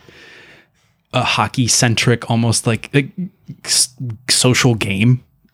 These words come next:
out of nowhere, and how it's just gone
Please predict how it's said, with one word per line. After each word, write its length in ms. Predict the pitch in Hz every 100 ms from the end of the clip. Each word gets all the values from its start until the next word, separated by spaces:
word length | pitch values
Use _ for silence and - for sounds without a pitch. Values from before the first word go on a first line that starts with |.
| 143 147 _ _ -
out 140 | 120 120
of 280 | 117 113 120
nowhere, 480 | 110 117 127 139
and 560 | 151 110 104 101 104 - -
how 320 | - 127 123
it's 320 | 120 - -
just 420 | 120 104 110 -
gone 640 | - 113 110 110 107 101